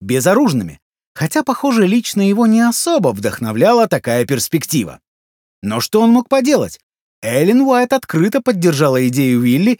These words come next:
и президент Генеральной конференции не собирался прилюдно перечить ей. Поначалу Батлер согласился с идеей института служителей, хотя было не до конца понятно, что же это такое будет. Он не был инициатором или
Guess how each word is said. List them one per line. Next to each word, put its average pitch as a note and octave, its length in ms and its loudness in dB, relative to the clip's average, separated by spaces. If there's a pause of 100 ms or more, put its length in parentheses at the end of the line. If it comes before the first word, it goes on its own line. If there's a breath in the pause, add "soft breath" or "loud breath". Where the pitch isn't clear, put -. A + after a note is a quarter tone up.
(120)
и A3 180 2
президент F3+ 720 0
Генеральной B2+ 580 0
конференции B2+ 760 0 (220)
не F#3 360 4
собирался A#3+ 640 0
прилюдно D#3+ 500 0
перечить A#2+ 560 -4
ей. D#2 280 -14 (800)
Поначалу A#3 480 2
Батлер B3+ 380 2
согласился C#4+ 720 0
с - 120 -6
идеей D#3 360 0
института E3 600 0
служителей, A3+ 600 0
хотя B2+ 340 -2
было D#3+ 160 2
не D#3+ 180 2
до D#3 100 0
конца E3 400 0
понятно, F3+ 540 0
что D3+ 360 0
же D3 240 0
это C#3 300 0
такое B2 400 0
будет. C3+ 500 -2 (560)
Он B3 240 4
не E4+ 160 2
был F#3+ 240 0
инициатором G#3+ 880 2
или G3+ 280 2